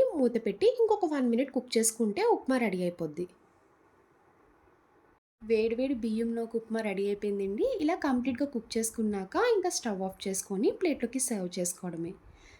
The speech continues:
చూసారు కదా, పొడి పొడిగా చాలా బాగా వచ్చింది. ఈ బియ్యం నూక ఉప్మా మీరు మార్నింగ్ బ్రేక్‌ఫాస్ట్‌లా తినొచ్చు, నైట్ డిన్నర్‌లోకి కూడా తీసుకోవచ్చండి. చాలా బాగుంటది, హెల్త్‌కి కూడా మంచిది. ఈ ఉప్మాలోకి కాంబినేషన్‌గా నా దగ్గర కొబ్బరి కారప్పొడి,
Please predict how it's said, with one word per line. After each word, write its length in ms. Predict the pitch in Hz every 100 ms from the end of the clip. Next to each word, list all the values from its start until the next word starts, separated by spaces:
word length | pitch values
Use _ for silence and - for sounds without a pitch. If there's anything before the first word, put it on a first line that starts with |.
| -
చూసారు 360 | - 196 226 226
కదా, 240 | 226 220
పొడి 260 | 226 214 196
పొడిగా 300 | 208 196 208
చాలా 340 | - 208 185 190
బాగా 220 | 196 190
వచ్చింది. 440 | 190 - 190 208 349 - - - - - -
ఈ 80 | 320
బియ్యం 360 | 311 269 294 311
నూక 220 | 330 311
ఉప్మా 240 | 262 247 247
మీరు 260 | 240 226 240
మార్నింగ్ 460 | 226 196 208 226
బ్రేక్‌ఫాస్ట్‌లా 540 | 202 202 202 220 220 214
తినొచ్చు, 480 | 220 202 196 - 370 440
నైట్ 320 | 233 196 214
డిన్నర్‌లోకి 600 | 233 208 208 233 254 262
కూడా 200 | 254 240
తీసుకోవచ్చండి. 760 | 233 214 - 214 202 202 214 440 -
చాలా 260 | - 254 233
బాగుంటది, 520 | 208 190 214 233 277 508
హెల్త్‌కి 460 | 320 254 240 285
కూడా 220 | 330 311 370
మంచిది. 460 | 277 208 208 180 196 - - _ _ _ _ _ _ _ _ _ - - - _ _ _ - _ _ _ _ _ _ _ _ -
ఈ 80 | 285 330
ఉప్మాలోకి 600 | 277 - 302 302 302 302
కాంబినేషన్‌గా 800 | - 226 226 240 240 226 214 240
నా 140 | 254
దగ్గర 300 | 214 185 214
కొబ్బరి 420 | 240 233 185 196 202
కారప్పొడి, 640 | 208 196 202 - 196 208